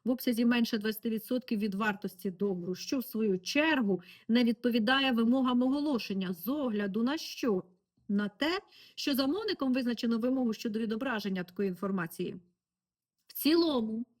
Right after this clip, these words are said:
без відсоткової прив'язки. А учасник що? Учасники, зверніть увагу, ви іноді фантазуєте і щось видумаєте своє. Нічого не треба видумувати.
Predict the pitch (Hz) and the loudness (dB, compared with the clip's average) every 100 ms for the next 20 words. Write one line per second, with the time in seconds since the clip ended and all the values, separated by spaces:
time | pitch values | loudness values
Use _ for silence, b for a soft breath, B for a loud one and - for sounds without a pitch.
0 | _ _ _ _ 180 180 254 302 277 277 | _ _ _ _ -2 0 0 0 -2 -4
1 | 285 - - 233 - 240 226 220 214 220 | -4 -6 -2 -2 -2 -2 0 -2 -2 -2
2 | 208 - - - - - _ _ _ 208 | 0 -4 -6 -14 -16 -16 _ _ _ -4
3 | 202 208 - 427 453 415 381 - - 339 | -4 -4 -4 -4 -6 -10 -8 -8 -2 -2
4 | 339 - b b b b - 294 359 285 | -2 -6 b b b b -12 -2 2 2
5 | 233 214 226 214 311 440 415 302 240 202 | 0 -4 -2 -2 -2 -2 0 2 2 2
6 | 226 254 466 453 359 330 269 - 277 254 | 0 0 2 2 2 2 0 0 -2 0
7 | 262 269 349 294 277 262 - 277 - 226 | 0 2 2 2 0 -2 -2 -2 0 0
8 | 254 240 233 226 214 226 202 196 247 254 | 2 2 0 -2 -6 -4 -2 0 0 -2
9 | - 277 311 311 294 214 208 214 214 175 | -4 -4 -2 -4 -4 -6 -4 -4 -6 -6
10 | 165 160 - | -8 -10 -10